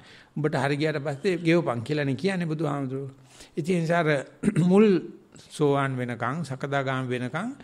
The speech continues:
ලොකු විශ්වාසකින් මේක යන්න වෙනවා. සෝවාන් වෙනකොට විශ්වාසය පිළිබඳ විශ්වාසයක් ඇති වෙනවා.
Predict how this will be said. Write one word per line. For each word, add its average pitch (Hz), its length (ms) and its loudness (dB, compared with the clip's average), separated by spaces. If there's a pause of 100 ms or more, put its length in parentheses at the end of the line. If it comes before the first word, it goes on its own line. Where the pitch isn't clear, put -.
(260)
ලොකු 175 440 -2
විශ්වාසකින් 165 640 -4
මේක 147 220 -6
යන්න 117 240 -6
වෙනවා. 127 160 -8
සෝවාන් 170 340 0
වෙනකොට 185 320 -2
විශ්වාසය 180 560 0
පිළිබඳ 165 380 -4 (560)
විශ්වාසයක් 127 580 -6
ඇති - 240 -12
වෙනවා. - 300 -18